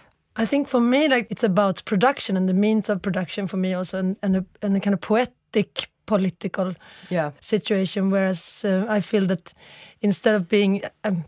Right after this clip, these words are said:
Speaker 1: political as in having a message or <clears throat> wanting to have a direct change, like to overthrow a,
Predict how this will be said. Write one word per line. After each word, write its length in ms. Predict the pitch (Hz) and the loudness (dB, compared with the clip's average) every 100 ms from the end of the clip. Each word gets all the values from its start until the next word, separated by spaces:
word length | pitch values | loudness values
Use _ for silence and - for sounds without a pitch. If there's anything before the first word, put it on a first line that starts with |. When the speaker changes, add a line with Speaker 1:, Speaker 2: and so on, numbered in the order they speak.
| - | -4
Speaker 1:
political 420 | 208 190 190 208 | 0 0 0 0
as 100 | 202 | 2
in 140 | 208 | 0
having 240 | 254 220 214 | 0 0 2
a 40 | |
message 500 | 233 269 - - 190 | 4 4 2 0 0
or 120 | 202 - - | -2 -2 2
<clears throat> 160 | 330 | 4
wanting 280 | 247 220 208 | 4 2 2
to 80 | 202 | 2
have 100 | 196 | 0
a 40 | |
direct 360 | 196 202 202 - | 2 2 0 -2
change, 400 | - 214 190 - - | 0 2 2 -2 -10
like 140 | 185 | -12
to 180 | - 190 - - - | -6 -6 -6 -12 0
overthrow 600 | 214 202 190 214 208 196 | 2 2 2 2 2 2
a, 260 | 190 190 | 0 -2